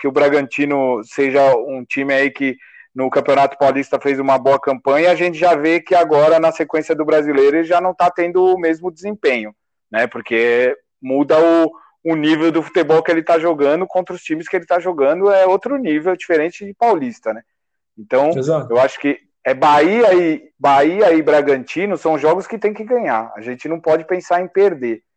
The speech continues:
Speaker 1: Aí entre o, o, o Inter e o Corinthians lá, aí o Inter é aí em casa, né? Mas o Corinthians é lá,
Speaker 2: É.
Speaker 1: ah, um desses jogos se empatar não é o fim dos tempos, né? Mas o ideal é ganhar dos caras lá,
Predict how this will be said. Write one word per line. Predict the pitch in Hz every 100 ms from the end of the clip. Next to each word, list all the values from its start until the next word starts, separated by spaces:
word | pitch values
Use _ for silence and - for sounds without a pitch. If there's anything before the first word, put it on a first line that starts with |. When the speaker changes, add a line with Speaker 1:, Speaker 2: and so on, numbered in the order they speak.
| _ _ _
Speaker 1:
Aí | 120 139 170
entre | 185 185
o, | 165 - _ _
o, | 147 147 143 135 - 151
o | 147
Inter | 139 139 135
e |
o | 139
Corinthians | 147 143 147 143 127
lá, | 135 185 190 127 - _ -
aí | 117 127 143 143
o | 139 151
Inter | 156 160
é | 156
aí | 156
em | 170
casa, | 165 147 123 120
né? | 120 127
Mas | 131
o | 127
Corinthians | - 135 143 139
é | 135
lá, | 165 165
Speaker 2:
É. | 165
Speaker 1:
ah, | 165 170
um | 151 196 202
desses | 180 - 170
jogos | 143 151 143
se | -
empatar | 165 160 160 143 - 170 170
não | 160 180 170
é | 180
o | 185
fim | - 185
dos | 196 -
tempos, | - 131 107 95 _ _ _ _ -
né? | 113 127
Mas | 123 135 147 175 - - -
o | 139
ideal | 143 156 156 240
é |
ganhar | 214 220 214
dos | 202 -
caras | 170 165 151
lá, | 131 151 214